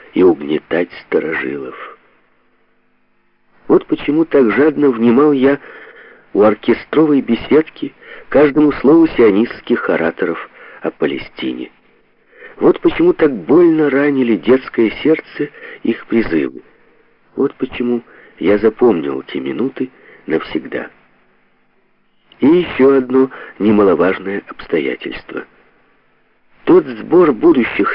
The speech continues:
скаутов — не мог не врезаться в мою память еще из-за дикого скандала, затронувшего всех нас,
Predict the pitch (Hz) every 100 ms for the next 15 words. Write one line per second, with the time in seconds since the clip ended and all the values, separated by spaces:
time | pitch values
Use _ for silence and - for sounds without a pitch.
0 | - - 175 170 90 - - - - _
1 | _ _ _ - - 90 123 156 175 -
2 | 98 127 139 147 131 80 78 - 80 80
3 | 80 80 - 185 147 - - - - -
4 | - - 113 - - 175 - 143 135 117
5 | 120 101 135 214 190 175 - - 147 110
6 | 135 160 156 - - - - - 120 117
7 | 139 170 160 - 147 143 - - 123 -
8 | - 90